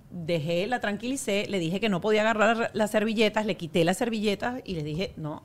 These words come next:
las servilletas no se agarran", y la mujer entró en crisis porque yo no la dejé de entrar, agarrar las servilletas y mostré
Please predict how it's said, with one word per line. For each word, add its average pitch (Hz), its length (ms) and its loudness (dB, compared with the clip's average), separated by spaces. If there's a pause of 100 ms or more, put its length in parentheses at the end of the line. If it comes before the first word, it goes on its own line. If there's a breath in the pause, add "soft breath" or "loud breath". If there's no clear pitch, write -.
las 160 100 -4
servilletas 151 380 0
no 175 160 2
se 196 80 2
agarran", 285 300 2
y - 20 -4
la 247 80 -2
mujer 165 220 -4
entró 208 260 -4
en 262 160 -4
crisis 339 480 0
porque 190 260 -6
yo 147 120 -4
no 156 80 -4
la 214 100 2
dejé 156 180 0
de 147 60 -2
entrar, 196 280 -6
agarrar 151 360 -4
las - 140 -8
servilletas 214 460 -4
y 202 80 -6
mostré 226 460 -4